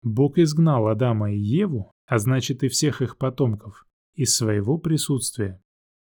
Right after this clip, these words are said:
Эдем прекратил свое существование. Вместо вечной жизни с Богом, их Отцом, человечество было обречено на смерть. Послание к Римлянам пять двенадцать.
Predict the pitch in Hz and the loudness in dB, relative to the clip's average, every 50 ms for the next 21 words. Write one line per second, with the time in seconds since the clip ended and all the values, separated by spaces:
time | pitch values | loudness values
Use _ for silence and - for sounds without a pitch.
0 | _ _ _ - 113 101 101 117 170 220 214 208 202 190 180 - 151 147 127 - | _ _ _ -2 -2 0 0 2 2 0 0 0 -2 -2 -2 0 0 0 0 0
1 | - 123 127 147 165 185 - _ - - - 123 120 110 110 107 104 - 143 127 | 0 -2 -2 -2 -2 -6 -8 _ -4 -2 0 0 0 0 0 -2 -2 -4 -4 -4
2 | - - 147 - - 143 143 139 131 120 104 98 95 95 92 - _ _ _ _ | -2 -4 -4 -4 -2 0 0 2 2 0 0 -2 -4 -6 -10 -14 _ _ _ _
3 | _ _ _ _ _ _ _ _ _ - 139 110 104 120 120 131 131 - - 143 | _ _ _ _ _ _ _ _ _ -8 -4 -2 2 2 2 2 0 0 2 2
4 | 139 139 160 165 151 - - 123 117 113 110 107 123 131 123 110 113 104 101 98 | 2 4 2 2 2 0 -2 -2 0 0 0 0 0 0 0 0 -2 -2 -4 -4
5 | 98 98 156 185 190 151 120 101 95 - _ _ _ _ - 127 113 - - - | -4 0 0 0 0 0 -2 -4 -6 -10 _ _ _ _ -6 -6 -4 -2 -2 -2
6 | 127 - - 127 107 98 95 92 _ _ _ _ _ _ - - 123 104 104 104 | -2 -2 -2 -2 -2 -2 -4 -8 _ _ _ _ _ _ -6 -4 -2 -2 0 0
7 | 117 175 202 196 202 185 - - 185 165 151 127 127 131 143 160 180 180 - - | 0 0 0 -2 -2 -6 -6 -6 -6 -6 -2 0 0 0 0 -2 -4 -8 -6 -6
8 | 139 120 123 120 120 120 - - 120 117 117 117 117 120 120 120 - - 123 110 | -2 -2 0 -2 -2 -2 -2 -2 -2 -2 -2 -2 0 -2 -2 -2 0 0 0 0
9 | 101 95 95 - _ _ _ _ 127 113 - - 131 120 113 107 107 101 - 175 | -2 -4 -8 -16 _ _ _ _ -4 -2 0 0 0 0 0 -2 -4 -2 -2 0
10 | 196 202 196 196 185 175 165 147 151 135 120 117 113 123 131 131 120 107 98 - | 0 0 2 2 2 2 0 0 2 0 0 0 0 0 0 0 0 0 -2 -6
11 | - - - _ | -10 -12 -14 _